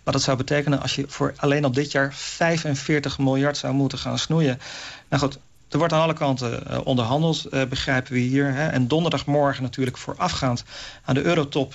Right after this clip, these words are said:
dan komen de Europese ministers van Financiën nog eens bij elkaar. Nou, dan zal je zien dat Griekenland op de agenda staat, maar natuurlijk Spanje. Dan zal er ook weer over Spanje worden gesproken. We hoorden er in ieder geval vanmorgen ook even hier de, de vicepremier de Santa Maria daarover.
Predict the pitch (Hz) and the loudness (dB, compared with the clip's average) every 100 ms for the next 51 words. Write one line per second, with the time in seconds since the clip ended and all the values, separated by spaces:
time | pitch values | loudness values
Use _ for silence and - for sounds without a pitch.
0 | - 135 151 139 139 135 131 120 120 120 | -8 -2 0 2 2 0 -2 -2 -2 0
1 | 123 - - 123 - 135 160 156 139 139 | 0 -2 -2 -2 2 2 2 0 0 0
2 | 123 127 123 120 123 117 - - 131 117 | -2 0 0 0 -2 -2 -8 -6 -4 -2
3 | 117 117 120 120 123 127 - - - - | -2 -2 -2 0 2 0 0 -10 -16 -18
4 | - 127 117 - - 143 143 135 127 127 | -8 -2 -2 -4 -4 0 2 2 0 -2
5 | 127 - 120 - 120 113 117 107 120 - | -4 -2 -2 0 -2 -2 -2 0 0 0
6 | - - 123 131 127 127 147 143 135 135 | -2 0 2 4 2 0 0 0 0 0
7 | 127 123 - 147 143 131 123 - - 120 | -2 -2 0 2 2 2 0 -6 -4 -2
8 | 120 127 - - - - - - - - | 0 -2 -6 -10 -12 -14 -18 -20 -20 -10
9 | 131 135 226 170 147 143 - - 147 143 | 0 2 4 4 2 -2 -14 -6 -2 0
10 | 131 143 143 147 139 135 127 143 139 143 | 0 2 4 4 2 -2 -6 -4 -2 0
11 | 127 - 127 131 120 123 123 117 117 120 | 0 0 2 2 0 -2 -2 -2 -4 -6
12 | - 139 139 - 127 127 123 127 - 139 | -2 -2 -2 0 2 2 2 0 0 0
13 | 135 123 127 135 127 127 123 123 127 | 0 0 2 2 2 0 -2 -2 -4